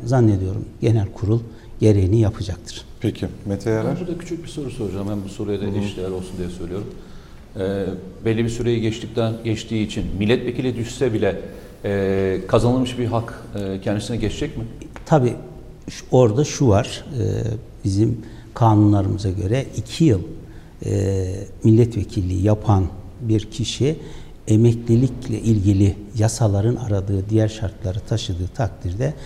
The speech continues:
Speaker 1: emeklilik hakkından istifade
Speaker 3: Yani
Speaker 1: edebilecektir.
Speaker 3: şöyle mi söyleyeceğiz? Ee, Türkiye'ye dönmese bile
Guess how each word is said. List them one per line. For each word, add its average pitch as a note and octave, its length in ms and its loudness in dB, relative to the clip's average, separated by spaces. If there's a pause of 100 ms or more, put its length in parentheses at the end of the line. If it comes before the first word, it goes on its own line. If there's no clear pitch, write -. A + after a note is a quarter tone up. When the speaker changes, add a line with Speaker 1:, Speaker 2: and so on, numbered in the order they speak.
(320)
Speaker 1:
emeklilik G#2+ 500 0
hakkından A2 560 -2 (180)
istifade G#2 640 -4
Speaker 3:
Yani G2 320 4 (120)
Speaker 1:
edebilecektir. A2 540 4
Speaker 3:
şöyle B2+ 220 8
mi F#2 100 0
söyleyeceğiz? E2 580 -2 (520)
Ee, F#2 320 4
Türkiye'ye A#2 360 4
dönmese G2+ 420 4
bile B2 240 2